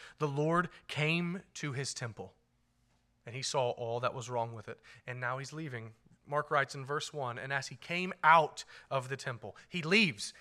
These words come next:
and he's never coming back. He will never bodily return to the temple ever. The next time, a-, after Mark thirteen, the next time that we read about the temple in Mark's narrative, you will read about how the temple veil was torn in two.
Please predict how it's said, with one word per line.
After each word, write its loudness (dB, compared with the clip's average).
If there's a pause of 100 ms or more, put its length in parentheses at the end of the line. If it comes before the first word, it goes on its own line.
and -2
he's -4
never 8
coming 4
back. 4 (640)
He 2
will 4
never 4
bodily 6
return 4
to -6
the -4
temple 0 (260)
ever. 2 (760)
The 4
next 6
time, 6
a-, 6
after 6
Mark 2
thirteen, -4 (240)
the 2
next 4
time 4
that 2
we 0
read 0
about 6
the -2
temple -2
in -2
Mark's -2
narrative, -4
you -8
will -2
read -6
about 2
how 0
the -8
temple -10
veil -2
was -8
torn -6
in -10
two. -14